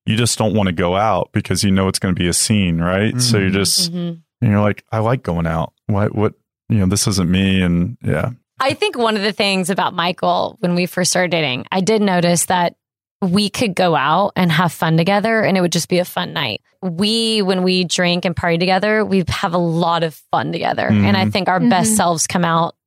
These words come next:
Speaker 3: And that's, that I, I really liked that because I've been in relationships where that was not the case.
Speaker 2: Like our Memphis weekend. We had so
Speaker 4: Yeah.
Speaker 2: much fun.
Speaker 4: We've never drank and gone to a fight ever.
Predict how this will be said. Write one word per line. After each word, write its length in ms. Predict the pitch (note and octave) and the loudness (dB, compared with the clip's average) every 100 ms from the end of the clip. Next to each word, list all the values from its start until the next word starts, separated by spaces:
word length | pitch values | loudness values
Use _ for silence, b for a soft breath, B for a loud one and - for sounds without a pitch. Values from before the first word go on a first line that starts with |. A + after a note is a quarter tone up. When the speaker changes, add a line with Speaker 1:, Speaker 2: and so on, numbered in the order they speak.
| _ _ _ _ G#3 | _ _ _ _ -2
Speaker 3:
And 160 | G3 | 0
that's, 400 | G3 G3 - - - _ | 0 0 -2 -2 -6 _
that 220 | G3 F3+ - | -2 -2 -2
I, 160 | F3+ - | -2 0
I 100 | F#3 | 2
really 260 | E3 F3+ | 2 2
liked 300 | F3 E3+ - | 0 -2 -2
that 240 | - - A#3 | -2 -2 -2
because 180 | F#3 G#3 | 0 2
I've 120 | G#3 | 2
been 120 | F#3+ | 0
in 60 | F#3 | 2
relationships 460 | F3 D#3 F3 F3 | 2 0 0 -2
where 80 | E3+ | 0
that 120 | D#3+ | -2
was 140 | B2+ - | -2 -2
not 320 | E3 D#3 - | 0 0 -4
the 60 | - | -6
case. 160 | - - | -2 0
Speaker 2:
Like 140 | C#3+ | 2
our 80 | C3 | 2
Memphis 440 | A#2+ A#2+ A2 G2+ | 4 4 2 0
weekend. 460 | A2 G#2+ G2+ G#2 G#2 _ _ - | -2 -2 -4 -6 -8 _ _ 0
We 60 | D3+ | 2
had 120 | A2+ | 4
so 80 | A2 | 4
Speaker 4:
Yeah. 280 | G#2 A#2+ A2+ | 4 4 4
Speaker 2:
much 240 | A2+ - | 2 0
fun. 420 | - G#2+ G2+ A3 | 0 0 0 2
Speaker 4:
We've 200 | B3 D#4 | 2 2
never 760 | C4+ A#3 A3+ A#3 B3 A#3+ A#3+ - G#3 A3+ | 2 4 2 2 2 4 2 0 -8 -18
drank 440 | - F#3+ F#3+ G3+ G3 | -6 -2 0 0 0
and 120 | F#3+ | 2
gone 260 | F3+ F3 F3+ | 2 2 0
to 180 | F3+ | -2
a 20 | E3 | -2
fight 320 | - D#3+ - - _ | 0 -2 -2 -8 _
ever. 480 | - F3+ - F2 - | -4 -4 -2 -4 -4